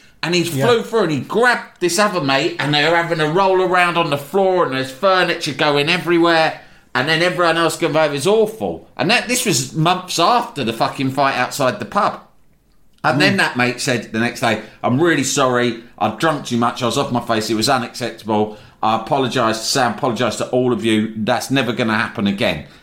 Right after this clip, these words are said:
Speaker 1: And we said, "Fine, no problem, mate. We all have bad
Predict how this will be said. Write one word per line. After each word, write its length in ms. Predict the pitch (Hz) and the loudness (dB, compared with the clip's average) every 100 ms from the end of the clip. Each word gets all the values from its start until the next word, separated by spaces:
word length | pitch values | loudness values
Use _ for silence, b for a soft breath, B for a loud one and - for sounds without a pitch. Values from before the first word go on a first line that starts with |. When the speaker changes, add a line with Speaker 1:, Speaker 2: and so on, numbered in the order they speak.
| B | B
Speaker 1:
And 100 | 101 | 0
we 100 | 110 | 2
said, 240 | 107 107 | 0 -2
"Fine, 420 | - 120 101 90 98 | -2 0 0 0 0
no 120 | 101 | -2
problem, 420 | 98 104 95 92 | -2 -4 -2 -2
mate. 320 | 90 87 87 - - - - | 0 0 -2 -6 -20 -20 -4
We 200 | 95 104 | 0 2
all 160 | 98 | 4
have 180 | 92 - | 2 0
bad 300 | 101 90 85 | -2 -2 -4